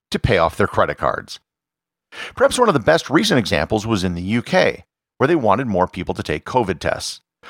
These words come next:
so they offered five hundred pounds to anyone who tested positive for covid. People on Twitter immediately pointed out that this was an incentive for people to get covid,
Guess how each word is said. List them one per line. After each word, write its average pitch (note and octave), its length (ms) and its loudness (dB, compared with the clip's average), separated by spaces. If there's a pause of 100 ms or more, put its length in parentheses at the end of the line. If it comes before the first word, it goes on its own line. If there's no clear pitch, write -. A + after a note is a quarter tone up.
(120)
so - 160 2
they A#3+ 120 2
offered G3 360 0
five F2+ 200 0
hundred G3 220 0
pounds A#2 380 0
to - 140 -10
anyone G#2+ 380 0
who A#2 100 -4
tested - 400 -2
positive G2 640 -2 (140)
for C3+ 100 0
covid. G2 520 0 (800)
People G#3 260 0
on D3 100 4
Twitter C3+ 320 2
immediately B2+ 380 0
pointed B2+ 340 0
out D3 260 2
that B2 120 -4
this F3+ 180 0
was D3+ 160 2
an C3 80 2
incentive B2+ 520 2
for C#3+ 180 2
people A2+ 320 -2
to C3 200 -4
get G#2+ 240 -2
covid, D3+ 440 0